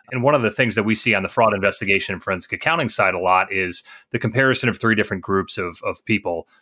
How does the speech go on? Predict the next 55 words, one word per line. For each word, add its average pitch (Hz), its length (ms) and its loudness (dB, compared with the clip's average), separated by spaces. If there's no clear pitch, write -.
uh, 90 200 -2
that 90 200 -8
are, 92 220 -6
you 107 100 -4
know, 85 100 -6
potentially 107 500 0
or 92 160 2
allegedly 104 500 2
committing 92 380 -2
fraud. 82 340 -4
The - 80 -6
first 156 320 2
is 131 100 0
the 120 80 0
bad 113 240 4
apple, 113 380 0
the 110 80 -16
second 123 340 -2
is 104 140 -4
the 107 80 -6
bad 98 300 2
bushel, 123 400 2
and 104 180 -6
the 92 40 -6
third 101 300 0
is 92 140 -8
the - 80 -16
bad 87 280 0
crop. 90 360 -2
And 104 60 -8
there's 107 140 0
a 107 40 -6
great 135 240 2
book 131 160 2
about 113 280 2
that 110 160 4
on, 98 180 2
on, 92 300 -4
uh, 85 240 -2
behavioral 113 420 2
forensics 107 540 0
that, 95 220 -6
that 104 200 -6
you 107 140 -8
should 95 160 -6
read, 92 180 -2
The 90 120 -2
A 95 80 0
B 92 120 -6
Cs 90 280 -4
of 85 80 -10
Behavioral 87 360 -6
Forensics. 92 420 -6
But, - 220 0
uh, 135 160 2